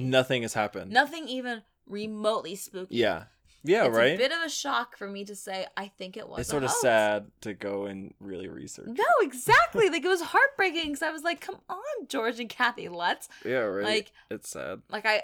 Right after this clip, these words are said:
Speaker 2: I wish people didn't look into it because it just makes me
Speaker 1: Well,
Speaker 2: sad.
Speaker 1: and then even, I didn't even write most of this down 'cause I didn't want to get into it.
Speaker 2: Here we
Speaker 1: But there's
Speaker 2: are.
Speaker 1: a huge debunk. You can go, I'm not gonna go into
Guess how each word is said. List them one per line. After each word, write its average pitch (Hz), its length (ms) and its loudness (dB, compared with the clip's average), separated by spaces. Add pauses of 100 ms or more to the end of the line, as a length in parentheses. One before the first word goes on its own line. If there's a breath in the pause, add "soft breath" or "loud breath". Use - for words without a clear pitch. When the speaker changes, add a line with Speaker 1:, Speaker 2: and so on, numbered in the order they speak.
Speaker 2:
I 220 120 -2
wish 220 400 -2
people 240 260 -8
didn't 220 340 -8
look 196 160 -8
into 254 260 -8
it 196 240 -6
because 196 240 -10
it 185 80 -12
just 202 220 -12
makes 220 240 -4
me 262 180 0
Speaker 1:
Well, 175 220 8
Speaker 2:
sad. - 100 2
Speaker 1:
and 151 160 2
then 160 160 4
even, 156 460 0
I 143 180 2
didn't 156 200 -4
even 120 260 -2 (120)
write 120 460 0
most 113 320 -4
of 113 80 -2
this 104 100 -4
down 107 220 -2
'cause - 160 -10
I 101 60 -4
didn't 110 340 -8
want 95 400 -4
to 113 100 -6
get 98 360 -6
into 113 400 -4
it. 131 240 -4 (100)
Speaker 2:
Here 196 100 -8
we 202 140 -6
Speaker 1:
But 135 100 2
there's 127 200 4
Speaker 2:
are. - 20 2
Speaker 1:
a 113 40 -2
huge 131 720 0
debunk. 104 720 -6 (400)
You 151 240 4
can 202 140 -2
go, 127 260 4
I'm 139 120 2
not 139 160 0
gonna 113 140 -6
go 107 220 -2
into 101 260 -6